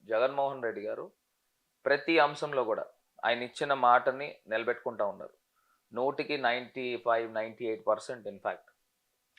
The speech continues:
అన్నీ కూడా నిలబెట్టుకుని, అన్నీ కష్ట-, ఎంత కష్టమైన ఫైనాన్షియల్ క్రైసిస్ ఉన్నా కానీ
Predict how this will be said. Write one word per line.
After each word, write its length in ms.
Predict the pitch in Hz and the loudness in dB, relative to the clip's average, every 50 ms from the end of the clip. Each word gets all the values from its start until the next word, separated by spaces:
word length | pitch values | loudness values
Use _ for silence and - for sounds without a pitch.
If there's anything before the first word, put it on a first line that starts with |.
| - | -4
అన్నీ 200 | 95 120 139 156 | -4 -2 0 4
కూడా 180 | 156 170 170 156 | 6 6 6 8
నిలబెట్టుకుని, 580 | 151 147 151 156 160 156 - - 165 160 156 | 6 4 6 4 2 2 2 -2 -4 0 0
అన్నీ 320 | 147 143 151 156 160 151 - - | 0 0 0 -2 -8 -4 0 2
కష్ట-, 240 | 131 123 - - 160 | 2 2 2 6 6
ఎంత 260 | 147 127 120 127 131 | 6 6 6 4 4
కష్టమైన 540 | 131 135 135 - - 151 143 139 131 131 131 | 4 4 4 4 4 2 2 2 4 2 0
ఫైనాన్షియల్ 560 | 127 135 120 120 123 127 131 131 - 135 123 | 0 0 0 0 0 0 0 0 -4 -6 -4
క్రైసిస్ 420 | - - 104 110 110 120 127 117 113 | -2 -2 -2 -2 -4 -6 -10 -10 -10
ఉన్నా 240 | 107 104 117 120 113 | -8 -6 -4 -4 -4
కానీ 380 | 101 98 98 104 139 202 - | -4 -6 -8 -10 -12 -16 -18